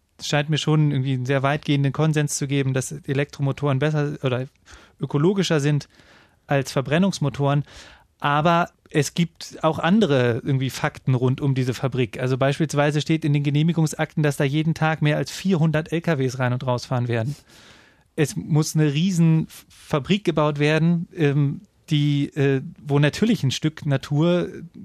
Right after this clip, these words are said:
für zerstört wird erstmal. Ähm, Tesla-Autos sind auch, stärken letztlich den Individualverkehr. Also, wo man sich auch fragen kann,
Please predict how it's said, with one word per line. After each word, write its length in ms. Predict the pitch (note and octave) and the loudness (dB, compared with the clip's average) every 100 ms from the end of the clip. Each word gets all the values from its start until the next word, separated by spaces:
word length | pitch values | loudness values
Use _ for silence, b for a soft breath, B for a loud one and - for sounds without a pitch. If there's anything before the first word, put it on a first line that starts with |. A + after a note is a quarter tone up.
| - | -20
für 440 | - - D3 D3 C#3+ - | -8 0 2 2 -2 -6
zerstört 460 | D#3 C#3 D#3+ G3+ | -4 0 0 0
wird 140 | C3+ C3 | -2 -2
erstmal. 480 | B2+ A#2 C3 A#2+ C3+ B B B B B _ | -4 -2 -4 -4 -8 B B B B B _
Ähm, 340 | D3 C3+ C3+ - _ _ - - _ _ _ | 0 2 2 0 _ _ -20 -20 _ _ _
Tesla-Autos 1160 | - E3 D#3+ E3+ D#3+ D#3 - C#3 F#3 - G#3 F#3+ | -2 0 2 0 2 0 0 0 0 2 2 2
sind 220 | E3 D#3+ | 0 0
auch, 300 | D#3 E3+ E3 | 2 0 -2
stärken 440 | C#3+ - D3 D#3+ E3 | -6 0 0 2 2
letztlich 400 | D#3+ - E3 D3 | 0 0 -2 0
den 160 | D3+ | 0
Individualverkehr. 1080 | D#3 D3+ D3 D3 C#3+ F3 - C3+ - A#2+ A#2 - | 2 2 2 2 4 2 0 -2 -2 -2 -4 -4
Also, 460 | C#3 C3+ C3 C#3+ - _ _ _ - | -2 2 2 0 -8 _ _ _ -6
wo 140 | D3+ | 0
man 160 | C#3+ C#3 | 2 2
sich 180 | C#3 | 0
auch 140 | E3 D3 | 0 0
fragen 340 | - D3 D3+ | 0 0 2
kann, 280 | D3 D3 C#3 | 2 2 2